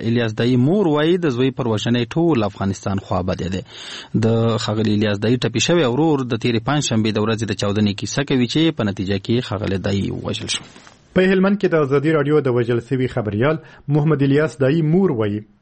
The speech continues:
Speaker 2: دایي په ډېره زړورتیا خپله دنده ترسره کړه او پر مړینه یې په افغانستان کې دننه او بهر خلک خوابدي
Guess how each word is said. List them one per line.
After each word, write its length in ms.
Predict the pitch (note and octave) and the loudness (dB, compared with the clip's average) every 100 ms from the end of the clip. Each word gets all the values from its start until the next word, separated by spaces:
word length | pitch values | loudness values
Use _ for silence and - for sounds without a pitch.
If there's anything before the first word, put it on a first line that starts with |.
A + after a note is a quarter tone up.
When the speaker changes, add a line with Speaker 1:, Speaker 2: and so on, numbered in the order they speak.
| - | -2
Speaker 2:
دایي 300 | B2 D3 F3+ | 0 2 0
په 140 | E3 C3+ | 0 0
ډېره 180 | D3+ D#3 B2 | 2 2 0
زړورتیا 540 | A#2 B2 A#2 - C#3+ D#3 - - - | 0 0 0 0 0 -2 -8 -20 -10
خپله 300 | - C#3 A2+ | -2 0 2
دنده 240 | C#3+ E3+ D3+ | 0 0 -2
ترسره 420 | D3+ - C#3+ C3+ C3+ | -2 -4 -2 -2 0
کړه 160 | C3 C3 - - - | -2 -2 -8 -10 0
او 120 | D3 | 0
پر 160 | C#3+ C#3 C3 | 0 0 2
مړینه 240 | D#3 D3+ | 2 2
یې 120 | D3 - | 0 0
په 40 | B2+ | -2
افغانستان 380 | A#2+ A#2 B2+ B2 | 0 0 -2 0
کې 100 | A#2+ A2+ | 0 2
دننه 240 | D3+ E3 - | 2 2 2
او 80 | D3 | 0
بهر 320 | C#3 A2+ C#3+ D3 - - - - | 0 0 -2 -4 -10 -20 -10 -4
خلک 240 | A2+ A2+ - | -2 -2 -6
خوابدي 560 | - C#3+ C3+ C#3 G#2 | -2 0 2 0 -2